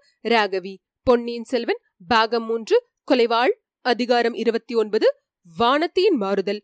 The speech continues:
குந்தவை வந்தியத்தேவனை சிறையிலிருந்து மீட்டு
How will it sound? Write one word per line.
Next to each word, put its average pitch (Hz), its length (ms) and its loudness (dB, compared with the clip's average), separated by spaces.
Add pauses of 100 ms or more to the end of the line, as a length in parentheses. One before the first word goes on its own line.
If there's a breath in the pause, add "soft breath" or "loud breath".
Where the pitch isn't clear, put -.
(800)
குந்தவை 440 500 4
வந்தியத்தேவனை 277 760 -2
சிறையிலிருந்து 254 640 -2
மீட்டு 214 300 -6